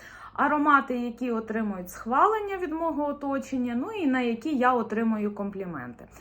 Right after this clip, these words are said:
І першим таким ароматом, лідером за компліментами серед моїх ароматів, є аромат від Ніна Річі, Річі Річі. Е, цей аромат ніколи не лишається непоміченим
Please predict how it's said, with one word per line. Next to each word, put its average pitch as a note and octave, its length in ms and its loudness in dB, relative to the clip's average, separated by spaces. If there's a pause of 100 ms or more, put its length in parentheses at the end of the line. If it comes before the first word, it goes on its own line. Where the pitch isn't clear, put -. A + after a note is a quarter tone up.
(380)
І E4 120 -2
першим E4+ 500 2
таким B3+ 360 -2
ароматом, D#4+ 680 0
лідером A#3+ 480 2
за G3+ 140 -2
компліментами C#4+ 880 -2
серед E4+ 320 0
моїх D4+ 380 0
ароматів, C4+ 600 2
є F4 140 0
аромат A#3 520 2
від G#3+ 160 -4
Ніна F#3 320 -2
Річі, D#4 500 -2 (380)
Річі A#3 480 -2
Річі. D#3+ 460 -8 (840)
Е, G#3 300 2
цей F#4+ 220 4
аромат F4 440 4
ніколи D#4 540 2
не C4+ 120 4
лишається A3 720 0
непоміченим C#4 840 -4